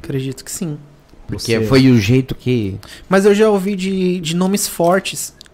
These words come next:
Speaker 1: de uma metodologia X que dava pra flexibilizar sim. Eu vi da boca dele num treinamento. Então,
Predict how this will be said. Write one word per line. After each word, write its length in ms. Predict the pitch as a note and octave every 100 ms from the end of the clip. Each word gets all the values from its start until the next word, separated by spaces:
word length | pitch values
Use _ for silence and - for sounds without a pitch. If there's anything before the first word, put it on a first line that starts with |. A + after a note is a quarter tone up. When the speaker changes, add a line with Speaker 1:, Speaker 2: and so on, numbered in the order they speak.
| -
Speaker 1:
de 200 | C#3+ D3
uma 160 | D#3+ D#3
metodologia 720 | D#3 E3 D#3 D3+ D#3 C#3+ D3
X 520 | - - F#3+ G3 - - _ _ _
que 100 | -
dava 360 | E3 D#3 D#3+ F3+
pra 120 | F3
flexibilizar 680 | F3 F3 - E3+ E3 D#3 E3+
sim. 320 | F3+ - C#3+ C#3 - -
Eu 80 | C3+
vi 140 | D#3+
da 100 | D3+
boca 260 | C#3+ C#3+ F#3+
dele 280 | E3+ D#3+
num 160 | D#3+ F3
treinamento. 680 | E3+ E3 F#3 F#3+ C#3+ C#3+ C#3 - _ _ _ _ _ _ _ -
Então, 920 | D3 D3+ D3+ C#3+ C#3+ D#3 E3 D#3+